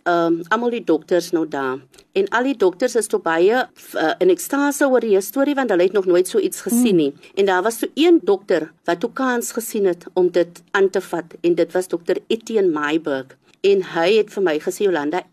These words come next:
Speaker 1: ek gaan vir jou help." En hy het dit gedoen met, ehm, iets wat hy gesê het, hy het, hy het toe gaan Google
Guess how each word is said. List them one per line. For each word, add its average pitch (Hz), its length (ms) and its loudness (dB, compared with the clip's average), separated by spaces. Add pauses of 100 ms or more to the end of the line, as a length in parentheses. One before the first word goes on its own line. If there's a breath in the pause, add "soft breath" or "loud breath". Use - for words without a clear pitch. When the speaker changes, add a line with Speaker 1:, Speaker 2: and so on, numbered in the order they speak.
Speaker 1:
ek 214 160 2
gaan 175 240 0
vir 180 160 -2
jou 165 120 0
help." 143 280 -6 (760 soft breath)
En 196 360 4 (200)
hy 165 120 2
het - 340 -8
dit 175 220 -2
gedoen 185 520 0 (420 soft breath)
met, 175 360 0 (120)
ehm, 160 420 2 (580)
iets 240 220 -6
wat 202 140 -2
hy 165 140 2
gesê 190 300 -2
het, 202 140 -4
hy 160 80 2
het, 156 160 -4 (220)
hy 160 60 0
het 160 100 -2 (140)
toe 190 120 2
gaan 175 280 0
Google 196 500 0